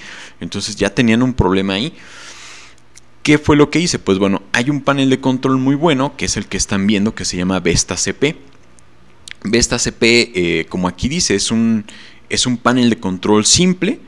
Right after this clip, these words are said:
¿sí? Y pues hasta tiene unión aquí con un software que se llama Softaculous, un software web que se llama Softaculous. Softaculous es un software que también lleva ese panel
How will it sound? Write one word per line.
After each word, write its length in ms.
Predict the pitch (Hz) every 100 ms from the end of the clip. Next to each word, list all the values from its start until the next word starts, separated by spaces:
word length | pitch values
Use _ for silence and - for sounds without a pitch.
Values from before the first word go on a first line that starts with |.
| - - -
¿sí? 280 | - 123 107 82 - - - -
Y 240 | 151 180
pues 420 | 196 - 110 104
hasta 240 | 104 - 101
tiene 400 | - 113 127 131
unión 320 | 104 98 110
aquí 240 | 110 -
con 320 | 101 - 113 104
un 440 | 107 110 107 101
software 400 | 95 107 98 110
que 120 | -
se 140 | - 95
llama 240 | 87 95
Softaculous, 760 | 104 - 113 87 - 85 80 -
un 100 | 120
software 380 | - 117 127 101
web 300 | 104 123 - - - - - -
que 100 | 95
se 140 | 104
llama 180 | 98 110
Softaculous. 720 | 113 104 - 135 - 110 101
Softaculous 720 | 98 - 113 117 131 135 127 -
es 300 | 113 113 -
un 160 | 120
software 360 | 117 123 117 120
que 80 | -
también 260 | 95 98
lleva 200 | 107 113
ese 160 | 107 -
panel 400 | - 107 113 143